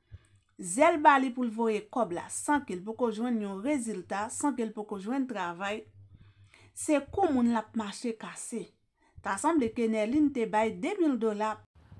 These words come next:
pou fondasyon ke Shell di l gen Ayiti, l ap ede moun ki pa kapab. Marie sèmante sou non, se manti Shell ap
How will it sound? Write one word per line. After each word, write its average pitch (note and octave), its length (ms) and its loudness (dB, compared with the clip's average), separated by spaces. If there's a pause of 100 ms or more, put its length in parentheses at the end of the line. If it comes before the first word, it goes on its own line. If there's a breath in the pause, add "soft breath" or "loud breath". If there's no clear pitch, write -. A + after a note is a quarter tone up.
(120)
pou F4+ 240 8
fondasyon C#4 880 10
ke B3 160 12
Shell B3+ 320 8
di G#3 160 4
l G#3+ 120 6
gen A3 200 8
Ayiti, C#4+ 400 10
l D#4+ 80 12
ap B3 160 6
ede A#3 320 10
moun B3 320 12
ki G#3+ 120 4
pa A3 100 8 (100)
kapab. G#3 460 4 (260)
Marie G3 240 8
sèmante B3+ 640 8
sou G#3 320 2
non, A3 380 10 (500 soft breath)
se - 160 8
manti A3+ 400 8
Shell A3+ 320 8
ap F3+ 160 6